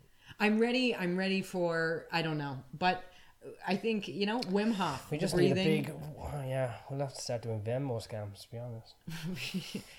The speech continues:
Speaker 1: Yeah, well, that, that's, yeah, I mean, I tried to file a claim for the security deposit I refunded this guy, and Venmo denied me that.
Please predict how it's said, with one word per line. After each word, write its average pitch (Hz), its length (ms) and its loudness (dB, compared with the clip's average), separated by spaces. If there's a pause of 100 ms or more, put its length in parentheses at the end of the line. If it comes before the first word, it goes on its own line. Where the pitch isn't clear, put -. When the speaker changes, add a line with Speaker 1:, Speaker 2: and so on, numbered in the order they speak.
(300)
Speaker 1:
Yeah, 214 220 10
well, 196 160 8
that, 208 220 10
that's, 202 280 6
yeah, 170 380 6
I 180 100 4
mean, 185 180 2
I 180 140 2
tried 202 480 8
to 196 220 4
file 196 680 6
a 170 80 2
claim 185 500 2
for 208 140 -2
the 151 100 -2
security 180 460 0
deposit 190 460 4
I 196 80 6
refunded 202 500 0
this 196 160 0
guy, 196 220 4
and 175 180 4
Venmo 160 320 2
denied 139 400 0
me 131 140 -4
that. 127 280 -4